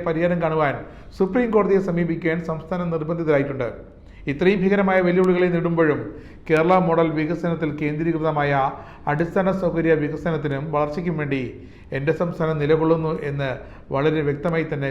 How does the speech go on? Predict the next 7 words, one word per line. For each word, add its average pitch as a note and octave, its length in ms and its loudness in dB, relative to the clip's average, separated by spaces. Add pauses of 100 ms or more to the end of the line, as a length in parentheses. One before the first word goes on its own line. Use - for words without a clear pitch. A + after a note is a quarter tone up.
ഗവർണർ C#3 240 -2 (100)
വായിക്കാത്ത C#3 460 -2
ഭാഗങ്ങൾ C3+ 340 -6
പറയുന്നു. A#2+ 320 -6 (1300)
ഇതോടെ C#4 240 10 (120)
മനസ്സിലാക്കേണ്ടവർക്കെല്ലാം G#3+ 1080 4
മനസ്സിലാകുമെന്ന് F3 640 0